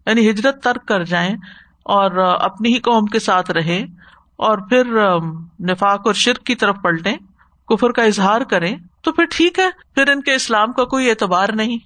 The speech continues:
یہ اپنی قوم کے ساتھ جب حملہ کریں تم پر تو تم ان کو پھر مسلمان نہیں سمجھو گے،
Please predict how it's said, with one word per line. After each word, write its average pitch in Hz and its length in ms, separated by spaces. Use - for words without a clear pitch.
یہ 196 140
اپنی 196 240
قوم 196 340
کے 208 120
ساتھ 185 360
جب 190 120
حملہ 190 220
کریں 208 320
تم 196 260
پر 170 140
تو 170 180
تم 233 400
ان 226 120
کو 247 120
پھر 247 120
مسلمان 233 520
نہیں 349 100
سمجھو 226 380
گے، 220 140